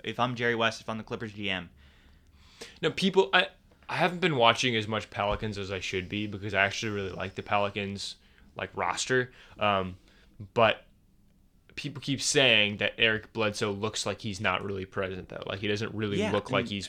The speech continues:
Speaker 1: and
Speaker 2: he's
Speaker 1: so, and
Speaker 2: giving
Speaker 1: so
Speaker 2: it his
Speaker 1: what?
Speaker 2: all.
Speaker 1: So
Speaker 2: So
Speaker 1: i-, if he's on the Clippers, he would.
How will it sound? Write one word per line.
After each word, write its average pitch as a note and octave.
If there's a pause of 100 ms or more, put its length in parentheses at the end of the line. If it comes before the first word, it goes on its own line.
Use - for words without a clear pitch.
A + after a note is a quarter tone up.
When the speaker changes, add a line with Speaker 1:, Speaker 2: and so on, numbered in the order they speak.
Speaker 1:
and C3
Speaker 2:
he's G#2+
Speaker 1:
so, C#3
and -
Speaker 2:
giving G#2
Speaker 1:
so C#3
Speaker 2:
it -
his D3
Speaker 1:
what? D3+
Speaker 2:
all. -
Speaker 1:
So -
Speaker 2:
So G#2
Speaker 1:
i-, G2+
if C3
he's C#3
on C#3+
the C3+
Clippers, C3+
he A#2
would. C3